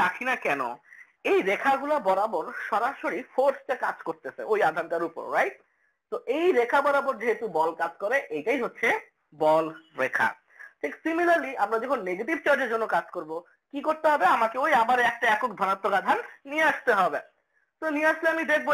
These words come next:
এটা negative, এটা positive, কি করবে? আকর্ষণ করবে। কোন দিক করবে? ঠিক exactly এই বরাবর। আমি যে দিক থেকেই একটা একক ধনাত্মক আধানটাকে এখানে বসানোর চেষ্টা করি না কেন, সে সবসময় তার ভেতরের দিকে লম্বভাবে সোজাসুজি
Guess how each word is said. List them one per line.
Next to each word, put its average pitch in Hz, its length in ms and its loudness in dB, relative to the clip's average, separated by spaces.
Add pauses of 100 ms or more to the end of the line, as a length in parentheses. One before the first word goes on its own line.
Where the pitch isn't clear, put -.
এটা 285 140 0
negative, 294 380 -2 (100)
এটা 302 120 0 (100)
positive, 233 320 -2 (100)
কি 277 140 -4
করবে? 285 220 4 (340)
আকর্ষণ 277 400 -2
করবে। 220 200 0 (300)
কোন 294 180 2
দিক 311 160 -4
করবে? 294 200 4 (140)
ঠিক 370 100 0 (140)
exactly 233 420 -4 (160)
এই 220 140 -2
বরাবর। 123 300 2 (380)
আমি 240 120 2 (120)
যে 220 80 4 (120)
দিক 277 100 0 (100)
থেকেই 349 320 2
একটা 285 200 2
একক 240 240 -2
ধনাত্মক 220 380 2
আধানটাকে 240 480 -2
এখানে 226 200 -2
বসানোর 214 440 -2
চেষ্টা 196 240 -2
করি 196 320 -4
না 170 60 0 (100)
কেন, 127 140 -2 (720)
সে 185 100 0 (140)
সবসময় 202 540 0 (400)
তার 156 140 4 (160)
ভেতরের 294 480 2
দিকে 254 180 0 (140)
লম্বভাবে 233 560 2
সোজাসুজি 233 520 0